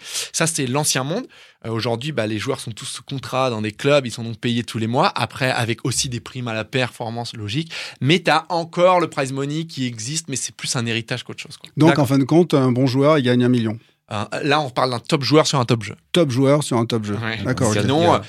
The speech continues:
Speaker 1: t'as vraiment des réalités très différentes. Counter-Strike, les joueurs vont gagner à haut niveau entre quatre-vingt mille et cinq cent mille à l'année. Je parle sur les équipes du top
Speaker 2: Ouais,
Speaker 1: niveau
Speaker 2: ouais, ouais.
Speaker 1: mondial, hein. Et après, sur d'autres jeux, tu, je sais pas, moi, tu as un Rainbow Six, là, ça va plutôt être, euh,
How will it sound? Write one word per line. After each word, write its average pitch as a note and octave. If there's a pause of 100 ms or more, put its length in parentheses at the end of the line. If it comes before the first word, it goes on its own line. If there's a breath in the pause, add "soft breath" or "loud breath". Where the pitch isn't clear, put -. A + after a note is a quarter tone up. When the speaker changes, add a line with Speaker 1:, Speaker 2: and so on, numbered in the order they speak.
(220 loud breath)
Speaker 1:
t'as A#2
vraiment C3+
des C#3
réalités C3
très -
différentes. C#3
Counter-Strike, D3+
les A2+
joueurs C3
vont B2
gagner B2
à A#2+
haut A#2+
niveau B2
entre A#2+ (440)
quatre-vingt C3+
mille C#3+
et C3
cinq C#3
cent C3
mille C#3
à B2+
l'année. D3
Je D#3+
parle A#2+
sur -
les A#2+
équipes B2
du A2+
top C3+
Speaker 2:
Ouais, D3+
Speaker 1:
niveau E3
Speaker 2:
ouais, D#3
ouais. D3+
Speaker 1:
mondial, B2
hein. A2+ (320)
Et B2
après, B2
sur C3
d'autres A#2
jeux, C3
tu, D3+
je D3+
sais -
pas, C3
moi, B2
tu -
as A#2
un A2
Rainbow A#2
Six, -
là, C3
ça A#2+
va A#2+
plutôt -
être, C3
euh, A2